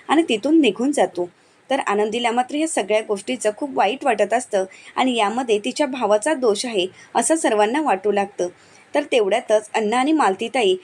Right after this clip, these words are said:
हे आनंदी आणि सुधाताईंना भेटण्यासाठी आलेले असतात. आनंदी ही धावतच येते आणि अण्णांना मिठी मारते आणि अण्णा तिला सावरू लागतात. तर मा-, मालतीताई आनंदीला बोलतात, "आनंदी, स्वतःला सावर." त्यानंतर आनंदी ही आईबाबांना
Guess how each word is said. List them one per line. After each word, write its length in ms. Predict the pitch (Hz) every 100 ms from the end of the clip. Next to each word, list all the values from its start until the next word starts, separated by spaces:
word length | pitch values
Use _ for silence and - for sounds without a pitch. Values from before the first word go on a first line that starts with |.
| - -
हे 60 | 294
आनंदी 420 | 214 208 233 269
आणि 160 | 277
सुधाताईंना 540 | 320 226 214 247 247 311
भेटण्यासाठी 600 | 294 - 214 214 247 -
आलेले 320 | - 196 196
असतात. 300 | 196 196 180 - _ _
आनंदी 360 | - 202 214 220
ही 120 | 277
धावतच 520 | 269 240 190 202 220 285
येते 280 | 302 202 196 _ -
आणि 160 | 277 349
अण्णांना 420 | 233 220 240 311
मिठी 300 | 269 190 208
मारते 400 | 247 285 208 185 - - -
आणि 160 | 247 320
अण्णा 260 | 220 214
तिला 240 | 202 269 320
सावरू 380 | 349 202 196
लागतात. 360 | 208 254 - 185 - - - -
तर 100 | 294
मा-, 200 | 277 196 - -
मालतीताई 500 | 208 190 233 247 294
आनंदीला 460 | 208 208 214 247
बोलतात, 260 | 269 277 320 -
"आनंदी, 340 | 208 240 320
स्वतःला 440 | - 214 208 226
सावर." 400 | 311 254 180 185 185 - _ -
त्यानंतर 340 | 247 262 302 -
आनंदी 360 | 208 214 262 202
ही 200 | 214 -
आईबाबांना 600 | 202 196 202 202 254 196